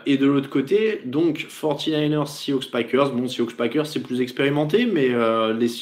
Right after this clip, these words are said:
les Packers, ça fait longtemps qu'on les a pas vus en finale de conférence. Mais, et là, vous allez voir qu'on va avoir un truc genre ultra frais, mais qu'à la fin, ça va être Aaron Rodgers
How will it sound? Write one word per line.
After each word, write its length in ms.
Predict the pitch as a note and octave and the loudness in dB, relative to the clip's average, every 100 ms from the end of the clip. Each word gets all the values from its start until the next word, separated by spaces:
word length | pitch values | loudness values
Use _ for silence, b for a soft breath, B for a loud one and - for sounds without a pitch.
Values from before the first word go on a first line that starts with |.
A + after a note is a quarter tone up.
| - C3+ | -6 -2
les 160 | B2+ | 0
Packers, 400 | B2+ B2 - A3+ | 2 2 2 -2
ça 140 | - B2+ | 0 -2
fait 120 | A#2 | -2
longtemps 380 | A#2 D#3 F3+ E3+ | -2 -2 -4 -4
qu'on 100 | D#3 | -2
les 120 | C3+ | -2
a 40 | |
pas 140 | C3 C3 | 0 0
vus 80 | C#3 | -2
en 80 | |
finale 220 | C3+ C#3 B2+ | -4 -4 -2
de 60 | |
conférence. 540 | A#2+ A#2 A#2+ D3+ G3 - B B B B B B - | -2 -2 -2 -4 -8 -18 B B B B B B -14
Mais, 400 | C3 A#2+ A#2+ A#2 - B B B B | -4 0 2 2 -2 B B B B
et 80 | C3 | 2
là, 120 | D3 | 2
vous 180 | D#3+ C#3 | 4 4
allez 120 | B2 | 2
voir 200 | A#2+ D#3 | 4 2
qu'on 100 | - | 0
va 100 | A#2+ | 0
avoir 220 | A2+ A#2+ A#2+ | 2 2 -2
un 40 | |
truc 160 | C#3+ B2+ | -2 -2
genre 200 | A2+ - | -2 -2
ultra 260 | C3+ C3 C3 | -4 -4 -4
frais, 220 | - D3 | -2 -2
mais 100 | D3+ | 0
qu'à 120 | A2+ | 0
la 100 | A2 | -2
fin, 100 | C3+ | -4
ça 160 | C3 A2+ | -6 -6
va 60 | |
être 120 | G2+ | -6
Aaron 240 | A2 G#2+ A2+ | -4 -2 -2
Rodgers 320 | A2+ A#2 B2 | -2 -2 -6